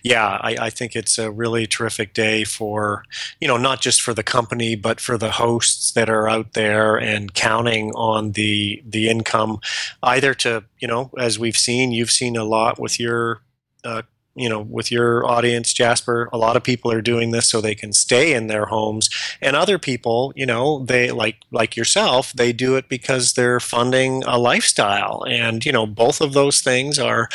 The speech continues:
super important to people. So we're really pleased to be a part of that. Uh, and really, our overall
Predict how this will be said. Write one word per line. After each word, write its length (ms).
super 400
important 400
to 80
people. 360
So 360
we're 160
really 280
pleased 340
to 80
be 400
a 140
part 300
of 120
that. 340
Uh, 240
and 220
really, 580
our 400
overall 920